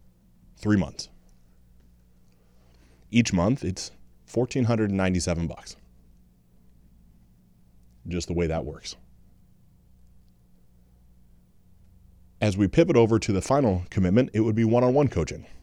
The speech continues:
And that's everything I've already shared, everything across the board, plus access to me, really twenty-four seven,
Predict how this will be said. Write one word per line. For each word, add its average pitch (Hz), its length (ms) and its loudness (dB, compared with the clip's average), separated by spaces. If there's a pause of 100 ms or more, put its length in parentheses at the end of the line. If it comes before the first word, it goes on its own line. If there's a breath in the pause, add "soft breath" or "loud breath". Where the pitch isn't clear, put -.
(1200 soft breath)
And 131 100 0
that's 151 140 -2
everything 120 320 0
I've 98 80 2
already 92 240 2
shared, 110 400 -2 (180)
everything 113 300 2
across 92 260 0
the 85 60 -6
board, 82 300 -4 (1500 soft breath)
plus 139 260 4
access 110 380 0
to - 80 -6
me, 92 280 -2 (220 soft breath)
really 95 180 -6
twenty-four 95 460 -2
seven, 95 380 -4